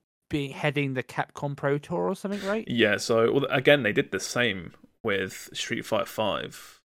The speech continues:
Speaker 2: Um,
Speaker 1: Mm-hmm.
Speaker 2: yeah, so
Speaker 1: Oh, did they?
Speaker 2: they did, yeah. They sunset the previous game to focus on the new game.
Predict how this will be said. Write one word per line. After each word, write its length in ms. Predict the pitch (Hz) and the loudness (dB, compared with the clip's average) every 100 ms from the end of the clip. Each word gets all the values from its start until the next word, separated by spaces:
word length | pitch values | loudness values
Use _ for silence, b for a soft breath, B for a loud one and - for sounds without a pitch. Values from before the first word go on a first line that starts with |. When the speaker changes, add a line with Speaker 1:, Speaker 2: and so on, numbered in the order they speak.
| - | -4
Speaker 2:
Um, 380 | 98 95 - | -2 -2 -6
Speaker 1:
Mm-hmm. 220 | 131 123 123 - _ _ _ _ _ _ _ | -8 -10 -12 -16 _ _ _ _ _ _ _
Speaker 2:
yeah, 320 | 123 123 104 92 | -2 4 6 8
so 160 | 160 | 8
Speaker 1:
Oh, 40 | 143 | 8
did 200 | 131 117 | 6 0
they? 160 | 110 | -4
Speaker 2:
they 160 | 113 113 | -2 -2
did, 280 | 120 110 92 | 2 0 4
yeah. 200 | 107 98 | 4 4
They 80 | 101 | 2
sunset 560 | - 123 120 - - | 2 0 0 0 0
the 60 | 107 | 0
previous 360 | - 104 98 - | 0 0 0 -4
game 220 | 107 98 | -6 -6
to 100 | - | -10
focus 360 | - 104 110 110 | -4 -4 -2 -6
on 140 | 104 | -4
the 80 | 95 | -4
new 180 | 104 98 | -4 -2
game. 300 | 69 78 | -4 -4